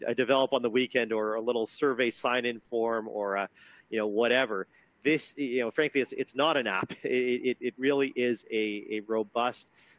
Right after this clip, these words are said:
um, sort of process that, that people need to look at and, and, and consider a lot of different, different aspects. Um, I, I wanna maybe turn it just, just quickly for some closing comments. Maybe I'll start with Suki. Um, in terms of what people should,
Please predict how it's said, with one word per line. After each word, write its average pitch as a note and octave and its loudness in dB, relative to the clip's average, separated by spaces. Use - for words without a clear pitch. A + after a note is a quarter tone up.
um, G2 -4
sort - -4
of - -8
process C3+ -2
that, G#2+ -4
that A2 -6
people A2 -10
need G#2 -8
to G#2 -10
look G#2 -2
at G2 0
and, G2 -4
and, G2 -8
and G2 -12
consider G#2+ -4
a G#2 0
lot G#2+ 0
of G#2+ 0
different, F#2+ -8
different F#2 -12
aspects. - -6
Um, B2+ 0
I, D3+ 2
I D3 2
wanna F3+ 0
maybe F3+ 2
turn E3+ -2
it D#3+ 0
just, C#3 -6
just - -2
quickly E3+ 0
for - -4
some B2+ -6
closing C#3 -2
comments. C#3 -4
Maybe C3 -2
I'll C3 -2
start C#3+ -4
with C3+ -2
Suki. D#3 -4
Um, B2+ 2
in F3 0
terms B3 -2
of A#3 0
what A3 2
people G3 0
should, F3 0